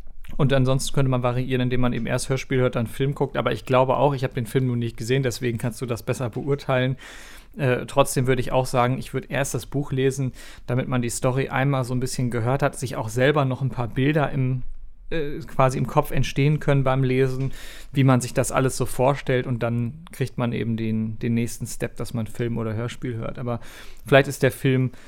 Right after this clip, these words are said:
dann tatsächlich auch erstmal die gute Variante und das Hörspiel. Ich muss ja auch sagen, ich fand's wirklich gut, was ich gehört habe, so in Auszügen. Das hat mir gut gefallen. Das hat mich auch an die, äh, Kinderzeit erinnert, wo wir das damals als Kinder gelesen haben, beziehungsweise zum Teil was vorgelesen bekommen.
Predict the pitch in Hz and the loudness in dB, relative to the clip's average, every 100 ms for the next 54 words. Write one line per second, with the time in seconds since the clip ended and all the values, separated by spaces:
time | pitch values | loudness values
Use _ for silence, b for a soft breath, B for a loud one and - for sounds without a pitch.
0 | B - 123 120 120 123 117 123 117 113 | B -4 -2 0 0 0 0 0 0 0
1 | 117 117 113 123 127 117 113 113 117 139 | 0 0 -2 -2 0 0 0 -2 -2 -2
2 | 117 117 - 127 - 127 120 B B B | -4 -4 -2 -2 0 -2 -4 B B B
3 | - - 160 143 135 139 143 131 - 139 | -4 4 6 8 8 6 4 0 0 -2
4 | 123 135 131 110 - 147 143 131 - 131 | -2 -4 -6 -6 -4 -2 -2 -4 -4 -2
5 | 123 127 127 123 120 120 123 123 - - | -2 -2 -2 -2 -2 -2 0 -2 -4 -4
6 | 127 127 120 B B B - - 117 120 | -2 0 -2 B B B -10 -8 -4 -2
7 | - 120 113 113 123 - 120 127 120 120 | 0 2 2 0 -4 -6 -2 2 2 2
8 | 127 120 113 131 123 123 113 113 110 107 | 0 -2 -2 -2 0 0 0 -2 -2 -4
9 | - 120 113 - 131 131 - 127 120 127 | -4 -4 -4 -4 -2 -2 -2 -2 -2 0
10 | 135 127 120 123 117 113 101 123 117 113 | 2 0 0 -2 -2 -2 -2 -2 0 -2
11 | - - - 139 123 117 113 120 135 135 | -4 -10 -4 -2 0 0 0 0 0 0
12 | 127 123 127 123 117 107 120 104 113 110 | -2 -2 2 2 0 -4 -6 -6 -6 -6
13 | - 113 113 110 - - 117 120 113 107 | -8 -4 -2 -4 -4 -2 -2 -2 -4 -4
14 | 107 - 110 113 | -6 -4 -2 -2